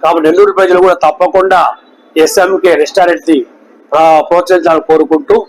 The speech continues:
తప్పకుండా వీళ్ళందరూ కూడా నేను all the best కుంటూ నెల్లూరు ప్రజలకు ఒక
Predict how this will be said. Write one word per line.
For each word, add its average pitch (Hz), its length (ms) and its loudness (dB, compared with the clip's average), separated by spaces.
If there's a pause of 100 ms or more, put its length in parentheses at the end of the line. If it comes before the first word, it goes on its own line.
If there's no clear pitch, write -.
(380)
తప్పకుండా 180 520 0
వీళ్ళందరూ 156 440 -2
కూడా 185 260 2 (400)
నేను 147 140 0
all 160 140 0
the 156 100 -4
best - 180 -4
కుంటూ 180 340 0 (440)
నెల్లూరు 208 260 2
ప్రజలకు 202 280 2
ఒక 160 60 -4